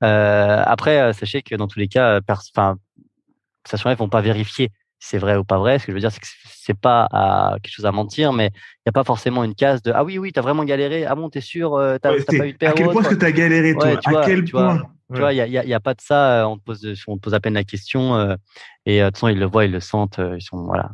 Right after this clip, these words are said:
Speaker 1: Donc, euh,
Speaker 2: Mm.
Speaker 1: donc après, on, c'est pas le sujet de mentir ou quoi. Et en tout cas, justement, derrière, il t'accompagne, il t'accompagne plus que,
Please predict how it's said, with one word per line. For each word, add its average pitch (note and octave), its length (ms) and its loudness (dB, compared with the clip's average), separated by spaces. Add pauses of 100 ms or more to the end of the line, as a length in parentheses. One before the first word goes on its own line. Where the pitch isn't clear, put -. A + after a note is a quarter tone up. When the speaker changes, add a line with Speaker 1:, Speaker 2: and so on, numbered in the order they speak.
Speaker 1:
Donc, - 240 -16
euh, F#2 140 -2
Speaker 2:
Mm. F2+ 340 -8
Speaker 1:
donc G2+ 200 -8
après, F#2+ 320 0
on, F#2+ 220 -6
c'est G2+ 80 -10
pas - 100 -2
le - 40 -6
sujet F#2+ 200 -4
de F#2 80 -2
mentir F2+ 320 -2
ou F2 80 -4
quoi. A2+ 220 2 (640)
Et A#2 60 2
en A2+ 80 2
tout G#2+ 120 -6
cas, D3+ 280 2
justement, B2+ 380 -2
derrière, A2+ 280 2
il G#2 80 -4
t'accompagne, A2 520 -2
il G#2 160 -2
t'accompagne G2+ 380 -2
plus - 220 -12
que, G#2 260 2